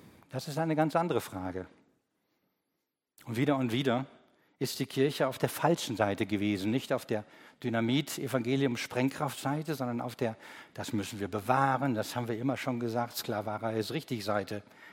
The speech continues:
Skeptisch sein, ob diese, das haben wir immer schon gemacht, Seite die richtige Seite ist, das will ich lernen. Und ein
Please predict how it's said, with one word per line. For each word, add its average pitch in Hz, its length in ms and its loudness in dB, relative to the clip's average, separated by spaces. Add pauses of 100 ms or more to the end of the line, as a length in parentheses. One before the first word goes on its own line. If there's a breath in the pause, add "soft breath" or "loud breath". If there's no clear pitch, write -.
(760 loud breath)
Skeptisch - 640 0
sein, 143 360 2
ob 139 180 -4
diese, 156 320 2
das 131 220 0
haben 143 180 2
wir 139 120 2
immer 180 180 2
schon 131 280 0
gemacht, 123 380 2 (220)
Seite 135 580 4
die 175 120 6
richtige 135 440 2
Seite 110 380 2
ist, - 360 -6 (1000 soft breath)
das - 200 -4
will 139 120 2
ich 135 120 2
lernen. 127 500 4
Und 107 120 -2
ein 113 180 0